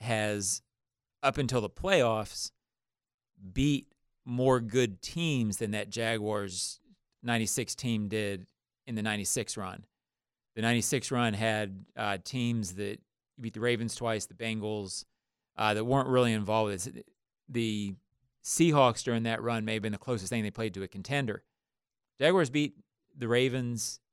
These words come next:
and the Cowboys during that, who are playoff teams.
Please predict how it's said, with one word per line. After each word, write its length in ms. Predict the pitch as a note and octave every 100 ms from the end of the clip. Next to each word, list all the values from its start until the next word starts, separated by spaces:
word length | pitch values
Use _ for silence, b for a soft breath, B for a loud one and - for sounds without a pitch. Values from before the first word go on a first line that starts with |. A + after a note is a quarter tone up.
| -
and 120 | B2
the 60 | G#2+
Cowboys 500 | C#3 C#3+ A2+ G2 F2+
during 220 | G#2 F#2+
that, 220 | G#2 - -
who 220 | G#2 A#2 G#2+
are 320 | G#2 G2+ F#2 _ _ _ _ _ _ _ -
playoff 300 | C#3 G#2+ -
teams. 440 | D3+ G#2 -